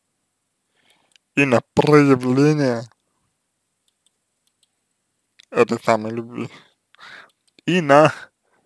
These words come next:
изменение характера всего взаимодействия в целом, что приводит, конечно же,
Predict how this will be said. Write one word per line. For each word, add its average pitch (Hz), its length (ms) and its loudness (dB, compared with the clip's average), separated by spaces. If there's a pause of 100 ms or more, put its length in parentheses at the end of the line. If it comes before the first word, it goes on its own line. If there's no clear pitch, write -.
(300)
изменение 147 1040 -2 (2500)
характера 131 720 2 (2000)
всего 139 380 0
взаимодействия 123 1000 -4 (1600)
в - 300 -20
целом, 139 400 0 (2750)
что - 300 -16
приводит, 127 460 -2
конечно 127 580 -8
же, 117 220 -12